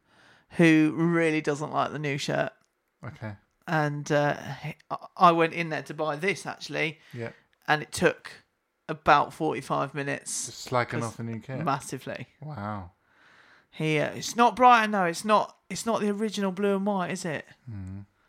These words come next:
Speaker 2: I mean, it is blue and white.
Speaker 1: Yeah.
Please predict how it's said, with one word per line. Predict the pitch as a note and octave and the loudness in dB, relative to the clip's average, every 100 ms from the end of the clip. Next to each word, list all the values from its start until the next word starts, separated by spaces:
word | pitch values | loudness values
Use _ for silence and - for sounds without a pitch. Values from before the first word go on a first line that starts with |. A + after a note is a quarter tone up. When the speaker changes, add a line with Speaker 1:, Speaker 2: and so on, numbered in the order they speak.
| - | -6
Speaker 2:
I | A#2 | -4
mean, | A#2+ | -2
it | E3 | -2
is | C#3+ A2 - - - _ _ _ _ _ D2+ _ | -2 -2 -8 -18 -20 _ _ _ _ _ -20 _
blue | A2+ G#2 G2 | -8 -6 -6
and | G2 | -8
white. | G2 F2 G2+ C3+ _ _ _ _ _ _ _ _ _ _ _ _ _ _ - | -8 -8 -12 -18 _ _ _ _ _ _ _ _ _ _ _ _ _ _ -4
Speaker 1:
Yeah. | D5 - - | -4 -2 -6